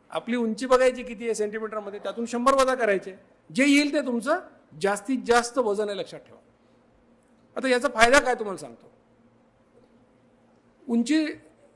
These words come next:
उंची पाच फूट आहे, एकशे पन्नास सेंटीमीटर. किती वजन पाहिजे? पन्नास. आहे किती? पंच्याहत्तर. किती जास्त आहे? पंचवीस किलो जास्त आहे.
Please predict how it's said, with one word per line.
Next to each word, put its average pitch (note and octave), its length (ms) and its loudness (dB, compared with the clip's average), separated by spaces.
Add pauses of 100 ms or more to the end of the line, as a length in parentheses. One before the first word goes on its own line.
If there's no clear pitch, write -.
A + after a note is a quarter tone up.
(540)
उंची B3+ 200 -4
पाच C4 300 2
फूट D#3+ 180 -12
आहे, G#2+ 80 -12 (200)
एकशे F#3+ 180 -10
पन्नास F#3 320 -10
सेंटीमीटर. - 400 -20 (1160)
किती B3+ 140 -4
वजन B3 240 2
पाहिजे? B3 240 -6
पन्नास. D#3+ 520 -4
आहे A3+ 180 2
किती? C4+ 300 -8
पंच्याहत्तर. B3+ 640 -6 (1080)
किती C#4 180 -2
जास्त C4+ 300 4
आहे? C#4 160 -4 (1120)
पंचवीस C4 380 2
किलो C4+ 160 -10
जास्त - 360 -4
आहे. - 80 -20